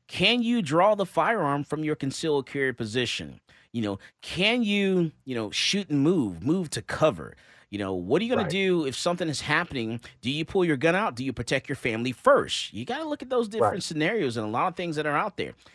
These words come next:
Speaker 1: You know, if I'm driving down the road, should I really pull my gun out and fire my round, you know, fire a round through my front shield of my vehicle as I'm driving on the interstate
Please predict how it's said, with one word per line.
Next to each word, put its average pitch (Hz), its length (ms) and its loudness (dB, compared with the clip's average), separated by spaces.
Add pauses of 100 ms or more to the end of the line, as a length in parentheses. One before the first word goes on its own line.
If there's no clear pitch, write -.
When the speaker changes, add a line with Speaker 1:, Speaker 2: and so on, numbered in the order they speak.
Speaker 1:
You 120 100 -2
know, 101 60 -4 (160)
if 110 100 -4
I'm 247 160 4
driving 196 400 2
down 196 200 0
the 123 100 0
road, 131 340 4
should 110 140 -4
I - 20 -2
really 147 320 -2
pull 196 220 0
my 170 160 0
gun 151 240 2
out 175 100 2
and 101 80 -8
fire 175 240 4
my 165 160 2
round, 143 320 0
you 151 100 -2
know, 117 100 0
fire 175 260 2
a - 20 4
round 160 320 2
through 165 120 -2
my 107 100 -6
front - 320 0
shield 180 300 0
of 156 60 -2
my 131 120 4
vehicle 151 480 2
as 131 80 -2
I'm 117 100 -2
driving 156 340 4
on 147 100 -2
the 101 180 -4
interstate 170 480 -2